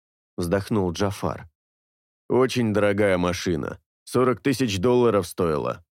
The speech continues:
«Заткнись!» заорал Юнус.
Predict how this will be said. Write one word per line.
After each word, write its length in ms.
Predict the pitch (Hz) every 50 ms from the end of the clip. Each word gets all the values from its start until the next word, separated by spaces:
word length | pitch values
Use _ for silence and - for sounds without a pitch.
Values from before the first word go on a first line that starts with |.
| _ _ _ _
«Заткнись!» 920 | - 90 - - 226 269 - - - 233 277 330 330 311 202 - - - - _ _ _ _ _ _ _ _ _ _ _ _ _ _ _ _ -
заорал 560 | - 113 113 131 131 131 127 120 104 87 85
Юнус. 580 | 82 82 92 101 92 76 62 60 - - - -